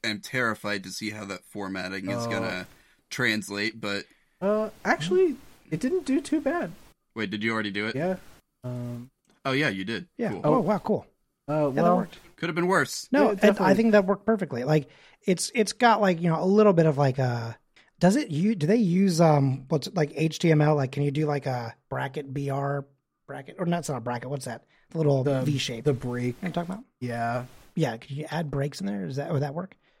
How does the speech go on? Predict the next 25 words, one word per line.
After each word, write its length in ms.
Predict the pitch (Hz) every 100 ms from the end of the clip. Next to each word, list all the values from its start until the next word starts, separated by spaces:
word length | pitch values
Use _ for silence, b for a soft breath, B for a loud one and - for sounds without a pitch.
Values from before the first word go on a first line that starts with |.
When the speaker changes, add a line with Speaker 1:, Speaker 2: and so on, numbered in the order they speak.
| _
Speaker 1:
I'm 120 | 127 143
just 160 | 147
Speaker 2:
Good 60 | 151
Speaker 1:
gonna 120 | 123
Speaker 2:
question. 160 | 113 113
Speaker 1:
hit 140 | 107
enter 400 | 104 - 110 101 104 _ - _ -
on 180 | 107 107
each 200 | 107 -
of 80 | 110
the 60 |
bullet 360 | 90 95 98 90
points. 600 | 104 101 98 92 - -
Speaker 3:
Yeah. 300 | 147 131 123 - b b b _
Just 180 | 135 -
give 120 | 139
it, 60 | 123
like, 100 | 127
an 80 | 131
extra 380 | 127 - 123
space. 400 | 117 127 123 120
Yeah, 140 | 135 123
maybe 220 | 127 131
it'll, 180 | 127 127 _ _ _ _ -
anyway. 320 | 196 113